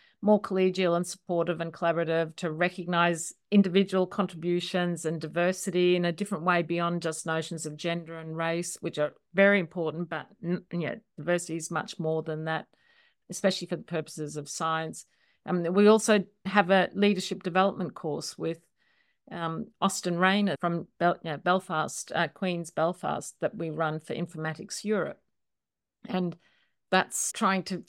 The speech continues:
teach academics about how to do leadership in a different way. 'Cause again, we're never taught about how to do leadership, how to be leaders.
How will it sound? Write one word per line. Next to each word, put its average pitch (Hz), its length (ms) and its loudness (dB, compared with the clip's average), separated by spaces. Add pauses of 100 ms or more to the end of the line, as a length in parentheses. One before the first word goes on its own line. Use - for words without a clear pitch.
teach - 420 0 (120)
academics 220 720 4
about 190 260 4
how 214 240 0
to 190 160 0 (280)
do 233 260 4
leadership 214 600 0
in 185 120 -4
a 175 60 -6
different 190 300 -4
way. 214 200 0
'Cause - 160 -6
again, 208 340 2
we're 190 100 4
never 190 240 2
taught 196 320 -4
about 175 280 -4
how 180 160 -8
to 170 100 -12
do 175 180 -4
leadership, 180 640 -6
how 185 140 -8
to 180 80 -8
be 175 160 -4
leaders. 190 640 -6